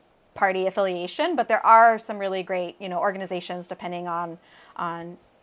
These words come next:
which way you lean or, or your beliefs in that sense, to also get involved, um, in ways. But definitely, you know, I think it's really important to be clued in to the city and state level. That's where the change happens if we're looking at systemic change.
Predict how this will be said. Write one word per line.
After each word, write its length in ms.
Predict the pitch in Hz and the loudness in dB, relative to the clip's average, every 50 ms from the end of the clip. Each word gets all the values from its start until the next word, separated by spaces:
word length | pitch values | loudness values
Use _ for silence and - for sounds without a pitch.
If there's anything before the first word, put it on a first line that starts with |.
| _ _ _ _ - - | _ _ _ _ -20 -16
which 300 | - 208 190 196 196 - | -12 -8 -6 -6 -4 -2
way 260 | 208 208 202 196 208 | 0 0 0 0 0
you 140 | 208 208 190 | -2 -2 -2
lean 380 | 190 190 196 196 202 208 202 202 | -4 -4 -6 -6 -6 -6 -4 -2
or, 200 | 196 196 190 - - | -2 -2 -2 -2 0
or 280 | 196 196 190 190 190 | 0 0 0 -2 -2
your 220 | 185 190 202 202 190 | -4 -4 -4 -2 -2
beliefs 420 | 185 202 185 185 190 190 - - | -2 -2 -2 -2 -4 -6 -6 -8
in 100 | 196 185 | -6 -4
that 200 | 180 160 160 - | -4 -4 -4 -4
sense, 260 | - 180 175 170 - - | -6 -8 -8 -8 -8 -8
to 100 | - - | -4 -2
also 320 | - 180 180 - 185 180 | -2 -2 -2 -2 -6 -6
get 120 | - 180 | -4 -6
involved, 640 | 170 175 170 160 156 156 156 151 156 160 - - - _ _ - - - - _ - | -6 -6 -4 -2 0 0 0 0 0 -2 -4 -8 -14 _ _ -20 -20 -20 -16 _ -4
um, 340 | 185 185 170 165 160 160 156 | -2 0 0 -2 -2 -6 -8
in 220 | - - 185 180 175 | -8 -8 -8 -6 -4
ways. 380 | 175 156 151 151 151 160 - - | -4 -4 -4 -4 -6 -8 -8 -6
But 140 | 175 170 - | -4 -2 -2
definitely, 500 | 208 214 - 233 233 226 220 214 - - | -2 -2 -2 -2 -2 0 -2 -2 -4 -6
you 80 | 202 | -4
know, 80 | 190 185 | 0 0
I 100 | 175 180 | 0 0
think 300 | 180 - 202 196 185 - - | 0 -4 -8 -8 -8 -8 -10
it's 180 | 190 190 - | -10 -8 -6
really 240 | 196 196 202 214 214 | -4 -2 -2 -2 -2
important 320 | 208 202 - 220 - 190 | -4 -4 -4 -6 -6 -6
to 60 | 190 185 | -6 -6
be 120 | 185 180 | -6 -8
clued 280 | 180 - 202 185 180 185 | -8 -6 -6 -6 -4 -4
in 240 | 180 180 180 175 | -6 -6 -8 -10
to 440 | 175 - - 175 170 170 170 170 170 - - - - - | -12 -12 -12 -10 -10 -10 -10 -10 -12 -14 -20 -20 -16 -12
the 80 | 170 | -12
city 440 | - - - 214 202 208 202 185 180 | -8 -4 -4 -2 -2 -2 -2 -2 -4
and 320 | - 175 170 165 170 160 | -4 -4 -6 -8 -10 -12
state 320 | - - - 180 190 208 - | -12 -8 -6 -4 -4 -2 0
level. 280 | 233 226 220 233 233 | -2 0 0 0 0
That's 260 | 220 190 160 - - - | 0 -2 -4 -4 -6 -6
where 100 | 214 208 | -4 -2
the 100 | 196 190 | -2 -4
change 320 | - - 180 175 180 - | -6 -6 -8 -8 -8 -6
happens 540 | - - 175 - 233 247 254 262 262 247 - | -4 -4 -4 -4 -4 -4 -4 -6 -6 -6 -8
if 140 | 196 185 - | -8 -6 -6
we're 120 | 185 180 | -6 -6
looking 320 | 170 175 175 - 190 175 180 | -4 -6 -8 -8 -8 -8 -6
at 120 | 165 - | -6 -8
systemic 460 | - - 170 - - 175 170 160 160 | -8 -12 -14 -12 -10 -8 -8 -8 -10
change. 640 | - - 170 160 160 185 208 226 233 233 226 - | -10 -12 -10 -10 -8 -8 -8 -10 -10 -12 -14 -16